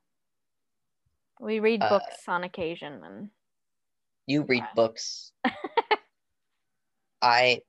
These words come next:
Speaker 2: I skim.
Speaker 1: Yeah.
Speaker 2: It's what college taught me.
Speaker 1: Mm-hmm. Um, I'll go ahead and let you introduce our
Speaker 2: Yep.
Speaker 1: Patreon.
Speaker 2: Um, so we do have a Patreon if you would like to support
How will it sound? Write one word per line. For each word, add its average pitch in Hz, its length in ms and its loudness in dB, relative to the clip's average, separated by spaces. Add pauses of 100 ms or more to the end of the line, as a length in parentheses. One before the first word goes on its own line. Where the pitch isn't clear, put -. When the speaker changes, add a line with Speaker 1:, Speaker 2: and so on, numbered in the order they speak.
(140)
Speaker 2:
I 120 140 4
skim. - 540 -6 (720)
Speaker 1:
Yeah. - 140 -6 (220)
Speaker 2:
It's - 120 -14
what 131 180 -4
college 123 400 2
taught - 240 -6
me. 113 240 -10 (640)
Speaker 1:
Mm-hmm. 247 380 -8 (1000)
Um, - 440 -16 (440)
I'll 220 100 -8
go 220 100 0
ahead 214 220 0
and 185 140 -8
let 180 140 -4
you 190 320 -8 (140)
introduce 196 480 -8
our 196 180 -4
Speaker 2:
Yep. - 200 0
Speaker 1:
Patreon. 220 420 -12 (420)
Speaker 2:
Um, 135 460 4 (340)
so 165 240 4
we 170 220 2
do 190 300 2
have 151 520 2
a 131 180 0
Patreon 131 840 -2
if - 200 -10
you 127 120 -4
would 123 160 -2
like 117 380 -2
to 117 160 -8
support 127 680 -2